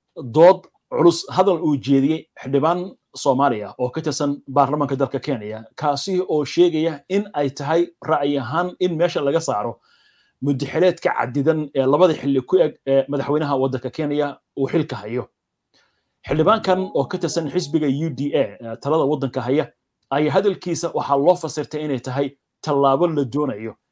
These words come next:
in muddaxileedka labadii xilli ah ee madaxweynaha meesha laga saaro, iyadoo imikana uu talada hayo madaxweynaha dalka Kenya, William Ruto, oo ka soo jeeda xisbiga U D A. Inkastoo xisbigu ay arrintaasi iska fogeeyeen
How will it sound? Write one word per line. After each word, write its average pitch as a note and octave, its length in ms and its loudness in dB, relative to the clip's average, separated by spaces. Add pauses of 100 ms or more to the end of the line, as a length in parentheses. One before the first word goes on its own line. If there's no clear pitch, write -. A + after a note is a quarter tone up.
(260)
in E3 320 0
muddaxileedka C#3+ 880 -2 (200)
labadii C#3 440 2
xilli D3+ 440 -2
ah C#3+ 200 -4
ee C3+ 120 -2
madaxweynaha C3 500 -4
meesha C3 280 -2
laga B2+ 200 -4
saaro, B2 340 -4 (360)
iyadoo D#3+ 280 2 (100)
imikana D3 600 -2
uu B2+ 100 0
talada D#3+ 280 2
hayo A#2+ 320 0 (420)
madaxweynaha C3+ 800 0
dalka B2+ 240 -4
Kenya, B2+ 340 -2 (100)
William D#3+ 540 0 (300)
Ruto, C#3+ 480 0
oo B2+ 120 -2
ka F3+ 100 -4
soo D3 200 0
jeeda C3 280 -4
xisbiga C3+ 360 -4
U B2+ 240 0
D B2+ 240 -6
A. B2+ 140 -2 (200)
Inkastoo F#3 380 0
xisbigu D#3 600 -4
ay C3 160 -2
arrintaasi D#3+ 440 -2
iska F3 200 -2
fogeeyeen D3+ 520 0